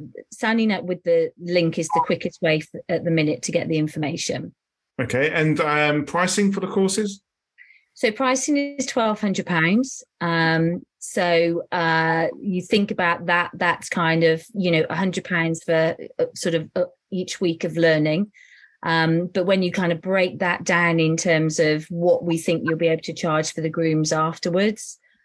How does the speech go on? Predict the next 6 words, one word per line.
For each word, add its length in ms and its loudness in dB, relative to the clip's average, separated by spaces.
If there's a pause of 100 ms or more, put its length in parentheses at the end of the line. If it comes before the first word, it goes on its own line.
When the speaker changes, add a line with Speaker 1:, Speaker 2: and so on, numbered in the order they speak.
(200)
Speaker 1:
um, 580 2 (920)
it's, 420 -2
you 120 2
know, 200 2 (220)
it's, 400 -4 (580)
we, 200 0